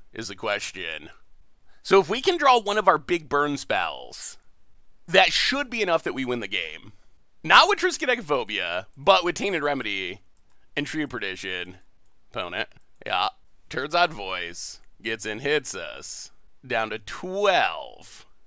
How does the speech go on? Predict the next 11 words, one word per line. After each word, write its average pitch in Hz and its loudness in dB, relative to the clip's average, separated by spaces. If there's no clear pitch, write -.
The 165 8
awkward 302 8
part 185 4
is 127 -2
Tree 240 0
of - 0
Perdition 233 -2
doesn't 147 -2
actually 135 -4
work 117 -8
here, 71 -14